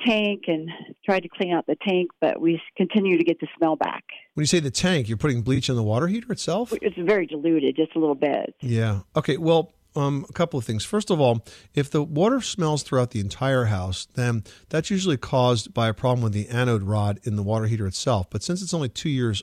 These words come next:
Speaker 2: old, I'm thinking that that's probably not the case. It's more likely a problem with biogas, and that could simply be something in the drain in that particular bathroom that's causing this issue, because you'll get these microbes that will grow inside the drain, and they can really smell terribly.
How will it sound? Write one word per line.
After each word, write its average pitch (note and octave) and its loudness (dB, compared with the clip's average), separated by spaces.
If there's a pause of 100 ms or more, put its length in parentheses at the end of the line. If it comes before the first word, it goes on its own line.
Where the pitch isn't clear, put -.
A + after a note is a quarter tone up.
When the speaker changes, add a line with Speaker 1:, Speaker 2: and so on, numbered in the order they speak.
(120)
Speaker 2:
old, B2+ 2
I'm G2+ -2
thinking A#2+ -8
that G2 -4
that's A2 -2
probably A#2 -2
not G2+ -2
the - -10
case. A2+ -2 (400)
It's - -20
more F3+ 4
likely C#3+ 2
a G#2 0
problem A#2 0
with G2+ -2
biogas, G#2+ 0 (100)
and A2+ -2 (360)
that C3 0
could C3+ -2
simply E3 0
be C3 0
something B2+ -2
in A2 0
the G#2 -2
drain A#2+ 0
in G#2 0
that A2 -2
particular A2+ -4
bathroom A2+ -2
that's F#2 -4
causing G2+ -4
this F#2+ -4
issue, A2 -2 (440)
because A2+ 0
you'll C#3 0
get C#3 -2
these A#2 0
microbes A#2+ 0
that A2+ -2
will G#2 -2
grow C3 2
inside A#2+ 0
the G2+ -4
drain, B2+ 0
and A2+ -4
they C3+ -2
can C3 -4
really F#3+ 0
smell A#2 -2
terribly. A2+ -2